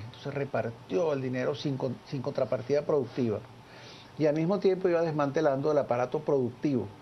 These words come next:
Eh, ¿cómo lo desmantelaba? Bueno, nacionalizaba empresas, eh, a-, atacaba a los empresarios,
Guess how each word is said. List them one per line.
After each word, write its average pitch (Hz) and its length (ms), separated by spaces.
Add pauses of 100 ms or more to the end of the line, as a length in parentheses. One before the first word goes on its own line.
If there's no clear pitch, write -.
(1080)
Eh, - 140
¿cómo 165 200
lo 175 80
desmantelaba? 151 600
Bueno, 120 360
nacionalizaba 120 640
empresas, 147 680 (360)
eh, 131 440 (240)
a-, 127 320 (360)
atacaba 120 500
a - 20
los 139 120
empresarios, 151 800